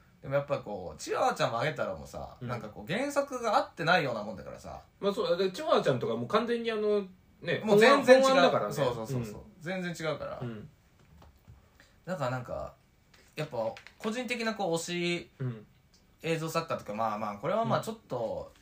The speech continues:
Speaker 2: うん。
Speaker 1: わ-、今の中堅ぐらいで、
Speaker 2: うん。
Speaker 1: 誰に期待しますかってなった時、
Speaker 2: うん。
Speaker 1: もう二宮健か藤井道人しかいない。
Speaker 2: <laughs>
Speaker 1: なんかこの二人がなんかこう、
Speaker 2: あれ、
Speaker 1: 日本の
Speaker 2: 藤井道人さんって割と若いんだ。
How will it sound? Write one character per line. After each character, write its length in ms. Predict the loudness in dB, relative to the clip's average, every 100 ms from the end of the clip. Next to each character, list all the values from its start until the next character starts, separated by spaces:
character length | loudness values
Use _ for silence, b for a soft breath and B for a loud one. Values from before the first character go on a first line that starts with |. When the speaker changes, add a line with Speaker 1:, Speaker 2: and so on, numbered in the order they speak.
| _ _
Speaker 2:
う 40 |
ん。 20 | -10
Speaker 1:
わ-、 140 | -10 -6
今 220 | -4 -4
の 260 | -4 -8 -10
中 200 | -8 -8
堅 400 | -4 -4 -4 -6 -8 -14 -14 _ _ -20 _ _ -20 -14
ぐ 180 | -6 0
ら 160 | 0
い 60 | 0
で、 460 | 0 0 -2 -8 -14
Speaker 2:
う 40 | -6
ん。 20 |
Speaker 1:
誰 220 | -4 -2
に 180 | -6 -14
期 80 | -12
待 140 | -6 -6
し 80 | -6
ま 80 |
す 100 | -10
か 80 | -10
っ 20 |
て 80 | -10
な 60 | -6
っ 40 |
た 80 | -6
時、 60 | -8
Speaker 2:
う 40 |
ん。 40 |
Speaker 1:
も 340 | -12 -10 -12 -12
う 40 |
二 80 | -6 -4
宮 180 | -2 -4
健 160 | -4 -8
か 80 | -10
藤 240 | -12 -12
井 40 |
道 220 | -12 -12 -14
人 140 | -14
し 60 | -16
か 60 |
い 40 | -12
な 140 | -2
い。 40 | 4
Speaker 2:
<laughs> 60 | 6 8 6 6 4 0 -6 -10 -14 B B B B -14
Speaker 1:
な 80 | -10
ん 20 |
か 60 | -4
こ 60 |
の 100 | -4
二 220 | -2 -2 -2
人 80 | 0
が 100 | 0
な 80 |
ん 60 | 0
か 80 | -4
こ 120 | -8
う、 40 |
Speaker 2:
あ 20 | -6
れ、 60 |
Speaker 1:
日 100 | -4
本 20 |
の 60 | -2 0
Speaker 2:
藤 120 | 0 0
井 160 | -2
道 140 | -4 -6
人 200 | -4 -4
さ 80 | -4
ん 60 |
っ 20 |
て 120 | -6 -4
割 200 | -4 -4
と 80 |
若 180 | -6 -6
い 60 | -8
ん 180 | -10
だ。 60 | -18